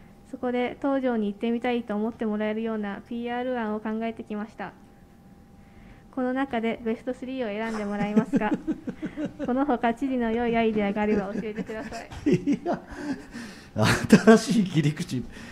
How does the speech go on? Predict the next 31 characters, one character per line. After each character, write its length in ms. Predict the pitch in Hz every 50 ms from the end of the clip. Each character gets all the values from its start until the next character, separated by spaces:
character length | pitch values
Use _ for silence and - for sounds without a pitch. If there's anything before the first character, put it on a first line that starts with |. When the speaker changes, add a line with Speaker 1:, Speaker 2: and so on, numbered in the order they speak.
| - - - -
Speaker 2:
こ 100 | - 202
の、 80 | 214 214
こ 180 | - - 226 226
の 80 | 247
中 240 | 240 254 254 247 233
か 100 | - 233
ら 80 | 220 175
ベ 160 | 123 156 160
ス 100 | 160 -
ト 80 | 240
ス 120 | 214 - 247
リ 100 | 220 220
ー 80 | 185
を 20 | 143
知 140 | - 185 180
事 160 | 170 156 143
に 80 | 123
選 240 | 110 104 107 117 113
ん 20 | 104
で 60 | 98
も 100 | 87 90
ら 100 | 90 87
い 60 | 85
た 100 | 85 85
い 40 | 82
と。 160 | 76 - 76 76 - - - - - - - - - - - - -
あ 340 | - 127 127 120 113 110 110
あ、 40 | 110
じ 80 | -
ゃ 40 |
あ、 20 | 170